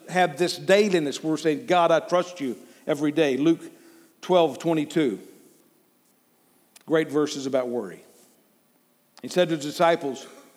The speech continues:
"For this reason I say to you, do not worry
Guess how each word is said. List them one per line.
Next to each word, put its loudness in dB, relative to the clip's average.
"For -4
this 2
reason 2
I 2
say 4
to 2
you, 2
do -2
not 0
worry 2